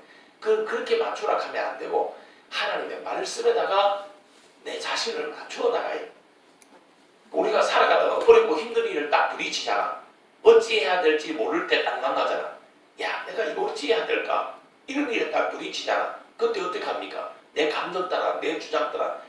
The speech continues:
내 생각 따라, 내 마음 따라 하는 것이 아니라 하나님 말씀 따라 해야 돼. 그게 바로 하는 거예요. 그게 아주 중요합니다.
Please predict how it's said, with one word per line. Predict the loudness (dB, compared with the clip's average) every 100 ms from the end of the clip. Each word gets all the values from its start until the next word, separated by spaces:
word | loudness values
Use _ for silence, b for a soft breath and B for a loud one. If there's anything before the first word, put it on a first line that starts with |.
| B B 0
내 | 2
생각 | 2 0 0 4
따라, | 6 6 2 -6 -14 -20 -6
내 | -4
마음 | 0 -2 2
따라 | 6 8 8
하는 | 4 0
것이 | 0 -2
아니라 | -4 -6 -6 -10 -18 -8
하나님 | -6 -4 -8 -10
말씀 | -6 -4 -4 -8 -10 2
따라 | 6 6 4 0 -10 -16
해야 | -4 -4 -4
돼. | -8
그게 | -6 -6 -6
바로 | -4 -4 -2
하는 | -4 -8
거예요. | -12 -14 -18 -20 _ _ _ _ _ -16
그게 | -10
아주 | -6 -4 -6
중요합니다. | -8 -6 -6 -6